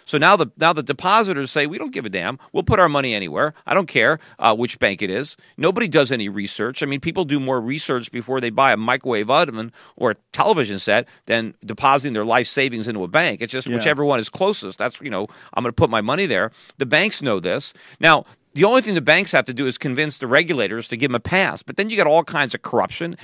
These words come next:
Speaker 1: You've got, and you've got the government has all kinds of corrupt incentives. So market-based regulation is much better. But certainly, I do believe in some types of ex-, regulation when it comes to externalities li-, like pollution and things like that.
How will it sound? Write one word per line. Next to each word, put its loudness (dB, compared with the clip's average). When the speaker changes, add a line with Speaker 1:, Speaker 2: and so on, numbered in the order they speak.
Speaker 1:
You've -2
got, 6
and -2
you've -6
got 0
the -8
government 2
has -2
all 2
kinds 0
of -14
corrupt 0
incentives. -6
So 2
market-based 2
regulation 0
is -6
much -2
better. 2
But 6
certainly, 0
I 4
do -2
believe -4
in -2
some -4
types 2
of -2
ex-, 0
regulation -2
when -4
it -10
comes -4
to -6
externalities -2
li-, -6
like -4
pollution -6
and -10
things -8
like -4
that. 4